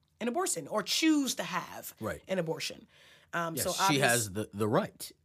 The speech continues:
Speaker 1: She has the right.
Speaker 2: She has the
Speaker 1: Full
Speaker 2: right.
Speaker 1: autonomy.
Speaker 2: Yep.
Speaker 1: And again, that was in nineteen seventy-three. So again, not that long ago. Not that long ago. Let, let me remind you.
Speaker 2: Right.
Speaker 1: Well, we're in twenty twenty-two, minus twenty-two years. That's two thousand,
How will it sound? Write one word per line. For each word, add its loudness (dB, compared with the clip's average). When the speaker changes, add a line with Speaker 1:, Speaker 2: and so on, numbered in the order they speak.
Speaker 1:
She 0
has 0
the -6
right. -10
Speaker 2:
She -12
has -8
the -6
Speaker 1:
Full 0
Speaker 2:
right. 4
Speaker 1:
autonomy. -2
Speaker 2:
Yep. 2
Speaker 1:
And -4
again, -4
that -2
was -6
in -8
nineteen -8
seventy-three. -6
So -4
again, -6
not -6
that 0
long -2
ago. -4
Not -4
that 2
long 0
ago. 2
Let, -4
let 0
me -4
remind 0
you. -4
Speaker 2:
Right. 0
Speaker 1:
Well, 0
we're -2
in -4
twenty -4
twenty-two, -4
minus -2
twenty-two -6
years. 0
That's -2
two -10
thousand, 0